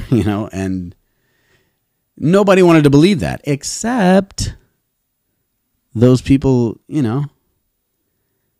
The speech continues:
popping them checks and going straight to the Dollar General for a, an Android track phone to make Evanescence Wake Me Up Inside TikToks about,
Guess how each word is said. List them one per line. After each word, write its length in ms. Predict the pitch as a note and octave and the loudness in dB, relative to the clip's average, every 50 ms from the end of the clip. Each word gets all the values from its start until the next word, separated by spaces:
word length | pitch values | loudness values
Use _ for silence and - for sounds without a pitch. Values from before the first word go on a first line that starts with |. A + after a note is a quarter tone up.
| _ _ _ _ _ _ | _ _ _ _ _ _
popping 340 | - - A#2+ A#2 - B2 A#2 | -8 -8 -8 -6 -4 -2 0
them 160 | A2+ A#2 A2+ | 0 0 -2
checks 420 | - - C3+ D3 E3+ C#3 - - | -2 -2 -2 -2 -2 -4 -6 -6
and 140 | A2 G2+ F#2+ | -6 -4 -2
going 240 | F#2+ G#2 G#2 G#2 G2 | -2 -2 -2 -2 -2
straight 320 | - - - A#2 A2 A2 - | -6 -6 -4 -4 -4 -2 -2
to 80 | A#2 | -2
the 100 | G#2+ G#2+ | -2 0
Dollar 240 | G2+ A2 G#2 G2+ G#2 | 0 0 0 0 0
General 340 | G2 G2+ A#2 E3 G3 D3+ A2 | 0 0 0 0 0 -2 -2
for 260 | F#2+ - F#2+ F2+ F2+ | -4 -4 -4 -2 -2
a, 220 | F2+ F#2 F#2 F2+ - _ _ _ | -2 -2 -4 -6 -8 _ _ _
an 220 | - F#2+ F#2 F#2+ G2+ | -10 -8 -6 -6 -4
Android 380 | G2 G2+ G#2 G#2 G2+ F#2 F#2 | -4 -4 -4 -2 -2 -2 -2
track 300 | - - A2 B2+ E3+ - | -2 -4 -4 -4 -4 -4
phone 420 | - - F#2+ G2+ A2+ C3+ D3 C#3 A2+ | -6 -6 -6 -4 -2 -2 -2 -4 -4
to 160 | - - A2+ | -4 -6 -4
make 680 | G2+ G2+ G2 G2+ G2 F#2+ - _ - - - - - - _ _ _ _ _ _ _ _ _ _ _ _ _ _ _ _ _ _ _ _ _ _ _ _ _ _ _ _ | -4 -4 -4 -4 -4 -6 -8 _ -12 -10 -10 -10 -10 -16 _ _ _ _ _ _ _ _ _ _ _ _ _ _ _ _ _ _ _ _ _ _ _ _ _ _ _ _
Evanescence 540 | - G#2+ G#2 G#2+ G#2+ A2 A2 - G#2+ F#2 - | -4 -2 0 2 2 2 0 0 -4 -4 -2
Wake 240 | G2 G2+ G2+ F#2+ | 0 0 0 2
Me 120 | G#2+ G#2 G2+ | 0 0 0
Up 140 | F#2+ - G#2 | 0 0 -2
Inside 420 | G2 F#2 - - F2+ B2+ D3+ B2 | -2 -2 -4 -4 -2 -2 -4 -4
TikToks 580 | - E2+ C#2 - - D#2 E2 F#2+ - - - F#2 | -6 -10 -10 -10 -10 -10 -10 -10 -10 -10 -10 -10
about, 320 | E2+ D2 D2+ E2 E2 D#2+ | -8 -8 -8 -8 -10 -12